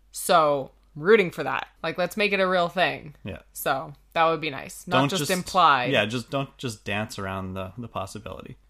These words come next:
Speaker 1: So we're gonna watch out for that, for sure. Well, I'm definitely gonna
Speaker 2: Well,
Speaker 1: watch
Speaker 2: yeah.
Speaker 1: out for it, yeah. Mm-hmm. It would have been nice to see that possibility be explored, but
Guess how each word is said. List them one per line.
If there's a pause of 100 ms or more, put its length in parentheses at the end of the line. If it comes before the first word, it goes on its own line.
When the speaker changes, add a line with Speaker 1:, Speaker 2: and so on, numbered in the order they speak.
(100)
Speaker 1:
So
we're
gonna
watch
out
for
that,
for
sure.
Well,
I'm
definitely
gonna
Speaker 2:
Well,
Speaker 1:
watch
Speaker 2:
yeah.
Speaker 1:
out
for
it,
yeah. (460)
Mm-hmm.
It
would
have
been
nice
to
see (280)
that
possibility
be
explored, (120)
but